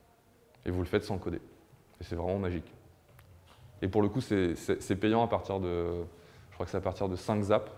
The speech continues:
Donc vous avez déjà de la marge. Vous pouvez en créer jusqu'à cinq gratuitement. Et après, c'est, c'est vraiment, euh,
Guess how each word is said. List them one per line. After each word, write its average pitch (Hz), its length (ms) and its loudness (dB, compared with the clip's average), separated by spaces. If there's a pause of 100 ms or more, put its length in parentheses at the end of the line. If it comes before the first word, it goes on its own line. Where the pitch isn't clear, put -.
(300)
Donc 90 120 -6
vous 90 100 -2
avez 90 160 2
déjà 95 240 2
de 95 60 -2
la 90 80 0
marge. 87 180 -6
Vous - 200 -12
pouvez 87 100 -4
en 90 80 -2
créer 95 180 -2
jusqu'à 92 260 -4
cinq 92 200 -6
gratuitement. - 360 -10 (1120)
Et 98 40 -2
après, 98 240 0
c'est, 90 280 -2
c'est 90 120 -6
vraiment, 92 400 -2
euh, - 60 -4